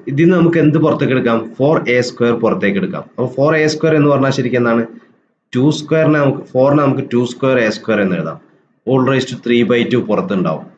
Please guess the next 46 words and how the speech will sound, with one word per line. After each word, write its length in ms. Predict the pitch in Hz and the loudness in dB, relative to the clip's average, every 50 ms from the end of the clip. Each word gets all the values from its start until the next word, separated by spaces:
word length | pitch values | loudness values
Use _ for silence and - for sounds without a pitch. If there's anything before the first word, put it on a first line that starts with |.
| _ _ _ _ - | _ _ _ _ -6
പിന്നെ 140 | - 143 147 | -4 -2 -2
അകത്ത് 240 | 135 131 135 - 147 | 0 -2 -2 0 0
എന്താ 160 | 135 131 131 | 0 0 2
ഉണ്ടാകുക? 420 | 120 113 113 110 107 107 107 - - - - _ _ - | 2 0 2 2 0 0 -2 -6 -12 -20 -20 _ _ -4
ഫസ്റ്റ് 320 | 139 139 139 - 196 185 180 | -2 -2 -2 0 0 0 0
ടേമിൽ 240 | 156 143 139 139 | 2 2 2 2
എന്ത് 160 | 139 127 127 131 | 2 2 0 2
പുറത്തേക്ക് 320 | 120 120 - - 117 110 | 0 0 0 0 0 -2
എടുത്തു? 200 | 98 95 101 101 | -2 -2 -4 -6
ഫോർ 320 | 101 - 113 113 135 143 | -8 -4 -2 0 0 2
എ 140 | 127 113 117 | 2 2 0
സ്ക്വയർ 320 | 113 - - - 120 117 123 | 0 -2 -2 -2 0 0 0
പുറത്തേക്ക് 580 | 113 92 - - - 107 101 101 - 95 90 | 0 -2 -4 -6 -6 -6 -4 -4 -4 -4 -6
എടുത്തു. 160 | 90 87 - | -6 -6 -6
ബാക്കി 360 | 87 85 104 113 113 113 - 131 | -6 -2 -2 -2 0 0 -2 -2
ഉണ്ടാവുക 320 | 113 110 110 113 110 - | 0 0 0 0 0 -2
ടി 140 | - 113 110 | -2 -2 -2
സ്ക്വയർ 360 | 107 107 - - 113 101 90 | -4 -4 -4 -4 -2 -2 -2
ആണ്. 180 | 85 80 71 - - _ _ _ _ _ _ _ _ _ _ _ _ - | -2 -4 -6 -12 -16 _ _ _ _ _ _ _ _ _ _ _ _ -4
Plus 220 | 139 131 117 - | -2 -2 -2 -2
രണ്ടാമത്തെ 440 | - 131 131 135 143 151 156 151 175 | -2 -2 0 0 0 2 0 0 0
ടേബിളിൽ 320 | 156 151 143 135 131 131 135 | 2 0 0 2 2 2 2
നിന്ന് 140 | 175 180 | 2 2
കംപ്ലീറ്റ് 380 | - 117 117 113 139 151 147 165 | 2 2 2 2 2 2 0 0
ഫോർ 240 | - - 131 120 120 | 0 0 2 2 2
എ 80 | 113 | 2
സ്ക്വയറും 360 | 110 110 - - 117 113 113 110 | 0 -2 -2 0 0 2 2 0
പുറത്തേക്ക് 280 | 107 98 95 101 101 | -2 -2 -4 -4 -6
എടുത്തിട്ടുണ്ട്. 280 | 104 98 101 101 101 - | -6 -4 -4 -6 -6 -6
ബാക്കി 340 | - 110 107 104 - - 113 | -2 -2 -2 -2 -2 -2 -2
വൺ 320 | 98 92 90 90 87 87 | -2 0 0 -2 -2 -4
ഉണ്ടാവും. 280 | 85 78 73 73 71 - _ _ _ _ _ _ _ _ _ _ - 110 | -6 -8 -10 -12 -16 -18 _ _ _ _ _ _ _ _ _ _ -4 -2
Raised 200 | 110 104 - - | -2 -2 -2 -4
to 60 | - 104 | -8 -10
three 260 | - - 98 92 92 | -8 -6 -4 -4 -4
by 180 | 90 90 87 85 | -2 -2 -4 -4
two 220 | 85 - 85 82 | -4 -8 -10 -12
എന്ന് 120 | 82 78 - | -12 -12 -14
വരും. 200 | - _ _ _ _ _ _ _ _ _ _ _ _ _ _ _ _ _ _ _ _ _ _ _ _ _ _ _ _ _ _ _ _ _ _ _ - | -20 _ _ _ _ _ _ _ _ _ _ _ _ _ _ _ _ _ _ _ _ _ _ _ _ _ _ _ _ _ _ _ _ _ _ _ -4
അപ്പൊ 140 | 117 156 175 | 0 2 2
ഇത് 100 | 175 180 | 4 4
മുകളിൽ 580 | 180 180 180 - 156 160 156 151 156 156 160 | 4 2 0 0 0 2 2 4 2 2 2
എന്ത് 140 | 160 151 151 | 2 2 2
വരും? 340 | 147 143 139 131 131 - - 107 | 2 2 0 -2 -4 -8 -10 -4
Divided 480 | 107 135 123 139 139 135 131 120 104 | -2 0 0 2 0 0 0 -2 -2
by 140 | 101 123 165 | 0 0 0